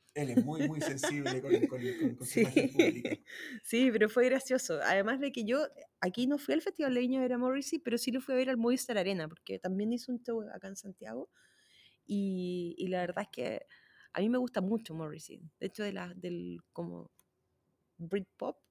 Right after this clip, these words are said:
Speaker 2: es uno, es uno de mis favoritos.
Speaker 1: Mm.
Speaker 2: Entonces, a pesar de que es un divo, muy rockero su, su actitud también.
Speaker 1: Mm.
Speaker 2: <laughs> Muy, muy, es, este es como un rockero vegano, pero igual rockero. <laughs>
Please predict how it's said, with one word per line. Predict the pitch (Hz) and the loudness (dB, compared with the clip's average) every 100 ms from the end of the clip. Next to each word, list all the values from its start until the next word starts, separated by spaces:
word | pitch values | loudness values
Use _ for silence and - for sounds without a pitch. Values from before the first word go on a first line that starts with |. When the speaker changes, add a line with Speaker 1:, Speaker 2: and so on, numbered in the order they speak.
| - | -8
Speaker 2:
es | 202 | -4
uno, | 202 202 208 - | -4 -4 -6 -8
es | 190 | -8
uno | 196 202 | -6 -4
de | 202 | -4
mis | 196 | -6
favoritos. | - 151 165 190 - - - - _ _ - | -8 -8 -6 -8 -10 -12 -12 -14 _ _ -20
Speaker 1:
Mm. | 101 _ _ - | -20 _ _ -6
Speaker 2:
Entonces, | 185 - 185 185 - 196 185 185 - | -6 -4 -6 -6 -8 -8 -8 -8 -6
a | |
pesar | 170 160 180 | -6 -2 -2
de | 196 | -2
que | 180 - | -2 -2
es | 156 - | -2 0
un | 180 156 | -2 0
divo, | 170 196 131 87 - - _ | 0 0 0 -4 -10 -20 _
muy | 196 | -4
rockero | - 208 208 208 202 | -2 -2 -2 -2 -4
su, | 196 - - | -6 -10 -8
su | 180 | -8
actitud | - 170 185 | -4 -4 -4
también. | 160 160 170 139 151 - | -4 -2 -2 -2 -4 -6
Speaker 1:
Mm. | 180 | -8
Speaker 2:
<laughs> | - 120 _ | -8 -10 _
Muy, | 226 208 | 0 0
muy, | 190 185 - - | -4 -6 -6 -2
es, | 233 240 | -2 0
este | 220 - | -4 -2
es | |
como | 339 294 | 2 2
un | |
rockero | 214 220 262 | 4 4 4
vegano, | 247 165 151 131 - | 4 2 -2 -4 -12
pero | 170 185 190 | -6 -4 -2
igual | 190 202 160 | 0 0 0
rockero. | 156 147 - - | -4 -6 -10 -14
<laughs> | - 208 - - | -14 -12 -14 -18